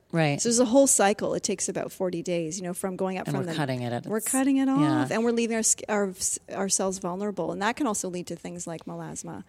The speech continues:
Speaker 1: So what about facials in general? Like, now you hear these things, like, the ones that are supposedly all natural, like the vampire facial, which is, like, taking your own blood, creating your own, like,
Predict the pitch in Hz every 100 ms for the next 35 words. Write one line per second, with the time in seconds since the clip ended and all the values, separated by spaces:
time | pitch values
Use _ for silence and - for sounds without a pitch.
0 | - - 233 277 240 - 214 - 202 160
1 | 156 190 165 156 160 170 170 151 139 147
2 | 139 - 143 131 123 120 - 147 143 135
3 | 131 - 120 143 135 135 120 123 156 151
4 | - 120 117 151 190 214 - 147 120 117
5 | - 117 - 120 123 - 135 127 - 135
6 | 139 131 170 156 151 139 135 131 - 143
7 | 135 131 127 131 131 135 147 135